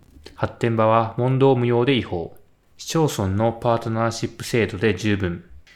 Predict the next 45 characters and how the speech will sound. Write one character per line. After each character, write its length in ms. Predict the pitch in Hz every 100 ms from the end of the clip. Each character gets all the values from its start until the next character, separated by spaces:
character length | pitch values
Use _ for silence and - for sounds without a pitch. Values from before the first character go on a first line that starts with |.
| _ -
要 100 | 151
約 160 | 156
す 100 | - 151
る 80 |
と、 400 | - 143 139 - - - -
同 160 | 139 147
性 220 | 160 156
婚 280 | 151 139 135
で 300 | 143 139 131
男 260 | 123 143 110
女 100 | 98
と 160 | 95
同 140 | 107 113
じ 100 | 113
権 260 | 135 110
利 140 | 90 85
に 60 |
な 100 | 98
る 60 | 90
と、 180 | - - - - - - - -
ゲ 160 | 127 123
イ 80 |
業 180 | 123 131
界 200 | - 98
の 100 | 92
ビ 120 | 95
ジ 60 | 98
ネ 100 | 92
ス 120 | 98
で 320 | 98 113 110 127
今 200 | 113 127
ま 160 | 143
で 140 | 113 95
見 120 | 104
逃 220 | 127 135
し 80 | -
て 160 | -
も 100 | 135
ら 80 | 135
っ 100 | 135
て 80 | -
た 120 | 110
部 140 | 98 107
分 200 | 95 87
が、 240 | 90